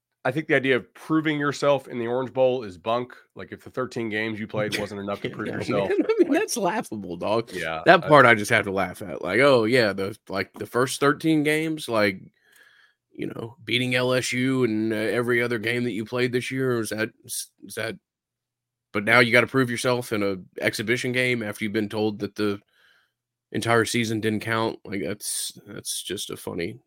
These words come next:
Speaker 2: funny chuckle. So
Speaker 1: I mean, I, I did set up a, a little column on TweetDeck to filter everybody who, uh, had some version of, like,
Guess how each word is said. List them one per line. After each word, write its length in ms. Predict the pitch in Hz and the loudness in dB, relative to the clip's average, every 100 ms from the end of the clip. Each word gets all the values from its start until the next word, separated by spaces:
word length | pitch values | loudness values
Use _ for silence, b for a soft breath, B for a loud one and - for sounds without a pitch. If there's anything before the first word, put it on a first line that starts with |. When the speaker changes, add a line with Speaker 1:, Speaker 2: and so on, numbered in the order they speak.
| _ | _
Speaker 2:
funny 260 | - 98 107 | -16 -14 -12
chuckle. 440 | - - 113 - _ _ | -12 -14 -16 -20 _ _
So 160 | - - | -4 2
Speaker 1:
I 80 | |
mean, 160 | 139 139 | 4 6
I, 120 | 135 - - _ - | 4 2 -12 _ 2
I 140 | 127 | 4
did 240 | 117 151 | 4 -2
set 240 | 143 143 127 | 0 2 4
up 160 | 120 | 4
a, 240 | 117 107 98 | 2 -6 -6
a 40 | |
little 240 | 98 101 95 | -8 -8 -10
column 440 | - 104 113 107 | -6 -2 -2 -2
on 160 | 98 90 | -6 -8
TweetDeck 540 | - 104 120 120 - - _ - | -10 -8 -4 -4 -6 -20 _ -14
to 240 | 107 90 | -12 -10
filter 540 | - 120 110 107 101 | 0 0 0 -4 -4
everybody 500 | 107 110 107 104 101 | -2 0 2 0 0
who, 420 | 90 101 95 92 - | -6 -6 -6 -8 -6
uh, 320 | 92 87 85 82 _ _ _ _ _ _ _ - | -4 -2 -4 -6 _ _ _ _ _ _ _ -8
had 240 | 110 98 | -6 -4
some 160 | 110 101 | -4 -4
version 280 | 107 95 | -4 -6
of, 80 | 98 | -6
like, 240 | 87 87 | -4 -4